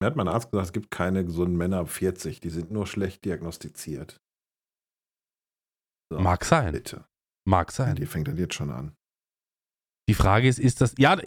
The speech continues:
Speaker 2: also das, das mit den, mit den, äh, Beulen am Kopf hab ich schon, schon länger. Ähm, ich hab aber tatsächlich jetzt auf den Winter gewartet, weil ich im Winter ja immer eine Mütze trage.
Speaker 1: Ja.
Speaker 2: So, wenn du das im Sommer machst, ist das ein bisschen doof.
Speaker 1: Ja, das ist dann natürlich fies, wenn du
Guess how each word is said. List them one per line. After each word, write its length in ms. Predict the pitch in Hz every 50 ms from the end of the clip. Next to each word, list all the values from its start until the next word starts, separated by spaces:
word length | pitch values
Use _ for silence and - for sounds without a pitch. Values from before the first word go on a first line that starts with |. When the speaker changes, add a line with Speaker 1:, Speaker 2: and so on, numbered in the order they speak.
| - 151 -
Speaker 2:
also 220 | - 151 147 156
das, 280 | 147 151 147 - - -
das 180 | - 156 - -
mit 140 | 160 143 -
den, 140 | 139 135 135
mit 160 | 135 131 -
den, 420 | 131 127 123 123 123 123 120 120 117
äh, 600 | 110 117 117 113 113 110 107 107 107 110 110 101 - _ _ _ _ _ _ _ -
Beulen 260 | 110 113 131 143 143
am 100 | 131 127
Kopf 260 | - - 147 - - -
hab 80 | 120 120
ich 80 | 113 -
schon, 300 | - 117 113 110 87 -
schon 240 | - - 107 104
länger. 400 | 101 101 107 123 147 190 220 226 _ _ _ _ _ _ -
Ähm, 460 | 110 110 113 113 113 113 110 110 -
ich 160 | - - - 135
hab 140 | 151 165
aber 80 | 165 147
tatsächlich 380 | 135 - - 147 151 151 131 -
jetzt 160 | 143 131 -
auf 120 | 131 -
den 220 | - 123 110 104 110
Winter 240 | 135 170 - 180
gewartet, 440 | 151 147 139 135 139 151 - 160 143
weil 140 | 127 120 120
ich 160 | 120 - -
im 120 | 117 107 104
Winter 200 | 131 151 - 123
ja 100 | 104 98
immer 220 | - - 127 127
eine 140 | 110 101 95
Mütze 260 | 104 113 - - 104
trage. 400 | - - 76 73 71 73 73 73 - _ _ _ _ _ _ -
Speaker 1:
Ja. 260 | 104 95 92 92 92 - _ _ _ -
Speaker 2:
So, 80 | 107 98
wenn 120 | 98 98
du 80 | 104 101
das 120 | 98 -
im 100 | 113 104
Sommer 240 | - 113 113 123 123
machst, 140 | 117 - -
ist 120 | 107 95
das 120 | 104 -
ein 60 | - 104
bisschen 220 | 101 - 101 92
doof. 220 | 95 98 127 160 156
Speaker 1:
Ja, 40 | 78
das 140 | 71 76
ist 60 | - -
dann 140 | 73 76
natürlich 360 | 73 67 69 - - 76 - -
fies, 320 | - 80 78 71 - -
wenn 120 | 78 73
du 220 | 73 73 76 73